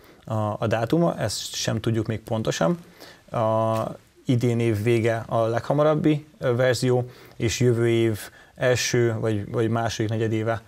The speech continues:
ö, ami, ami még, ö, sőt, talán még inkább, ö, szóba jöhet. De a valódi lényeg az valóban utána következik azon a harminc napos küldetésen,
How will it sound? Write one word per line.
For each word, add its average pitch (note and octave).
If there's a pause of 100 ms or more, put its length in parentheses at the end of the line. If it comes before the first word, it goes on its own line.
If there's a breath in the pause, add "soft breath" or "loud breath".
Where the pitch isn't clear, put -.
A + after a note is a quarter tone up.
(260 soft breath)
ö, A2+
ami, A2
ami A2
még, A2 (140)
ö, D2
sőt, A#2
talán A2+
még A2+
inkább, A2+ (200)
ö, A2+
szóba C3
jöhet. D#3+ (460 loud breath)
De B2+
a B2+
valódi C#3+
lényeg C3+
az A#2+
valóban A#2+
utána A#2
következik A2+
azon A2+
a A2+
harminc A2+
napos A2+
küldetésen, A2+